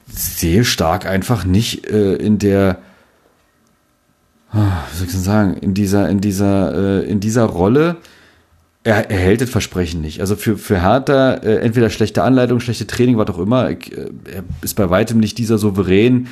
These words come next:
da hinten drin, äh, der, den wir uns versprochen haben. Viel zu fehleranfällig und offensichtlich auch kein Leader-Typ, der in der Lage ist, da irgendwie was großartig, ähm, also entscheidend, äh, zu einer entscheidenden,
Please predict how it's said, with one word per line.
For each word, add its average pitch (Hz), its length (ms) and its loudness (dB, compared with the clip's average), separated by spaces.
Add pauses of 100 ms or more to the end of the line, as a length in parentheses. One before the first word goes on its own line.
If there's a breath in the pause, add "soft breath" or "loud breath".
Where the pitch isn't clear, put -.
(280 loud breath)
da 104 120 0
hinten 104 240 2
drin, 104 400 4
äh, 98 520 0
der, 101 540 2
den 95 180 -2
wir 95 80 0
uns 92 80 -2
versprochen 95 540 -2
haben. 80 260 -2 (340)
Viel 151 200 0
zu 135 100 0
fehleranfällig 107 800 0 (200 loud breath)
und - 140 -2
offensichtlich 110 440 0
auch 90 140 -4
kein 113 320 2
Leader-Typ, 113 580 0
der 101 140 2
in 98 40 2
der 95 80 2
Lage 98 280 2
ist, 95 280 -2 (380 loud breath)
da 95 240 2
irgendwie 101 340 0
was 92 200 -2
großartig, 92 640 -4
ähm, 87 640 -4 (800)
also 110 160 0
entscheidend, 113 760 0
äh, 101 540 -2
zu - 220 -2
einer 104 240 0
entscheidenden, 113 720 2